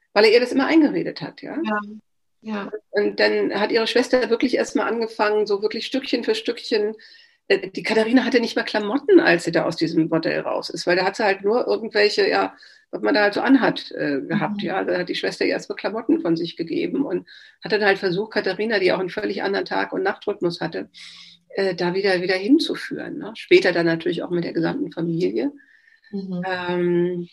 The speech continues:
Speaker 1: ja, das war ein harter Weg.
Speaker 2: Wow, da hat
Speaker 1: Ja,
Speaker 2: sie
Speaker 1: ohne
Speaker 2: sich
Speaker 1: die Schwester wär's wahrscheinlich,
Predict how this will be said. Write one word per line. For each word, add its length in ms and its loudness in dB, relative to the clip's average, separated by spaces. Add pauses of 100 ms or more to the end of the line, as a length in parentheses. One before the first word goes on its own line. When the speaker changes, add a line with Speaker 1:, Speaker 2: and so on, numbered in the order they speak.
(140)
Speaker 1:
ja, 200 4
das 180 -2
war 80 -4
ein 160 0
harter 300 -4
Weg. 320 -4 (560)
Speaker 2:
Wow, 320 6
da 160 4
hat 80 -2
Speaker 1:
Ja, 80 -2
Speaker 2:
sie 60 8
Speaker 1:
ohne 140 12
Speaker 2:
sich 100 6
Speaker 1:
die 60 2
Schwester 580 2
wär's 200 4
wahrscheinlich, 640 2